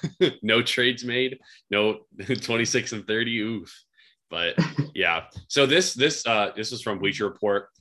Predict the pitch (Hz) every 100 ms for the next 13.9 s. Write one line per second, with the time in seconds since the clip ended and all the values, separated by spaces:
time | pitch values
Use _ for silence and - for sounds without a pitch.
0 | _ - 117 127 151 123 117 113 95 101
1 | 98 104 98 - 107 113 131 123 107 113
2 | - 95 - 95 113 147 - _ 110 104
3 | 101 101 120 110 127 104 95 95 - 87
4 | - - - _ _ _ _ _ _ _
5 | _ _ _ _ _ _ _ _ _ _
6 | - 196 202 196 185 160 143 127 123 113
7 | 107 101 - _ _ - 110 123 127 117
8 | 110 117 104 104 110 - 135 175 180 147
9 | 131 123 - 135 127 107 95 90 92 85
10 | 60 - - - - _ _ - 101 110
11 | 80 71 62 - 65 - _ _ _ _
12 | _ _ _ _ _ _ _ _ _ _
13 | _ _ _ _ _ _ - 71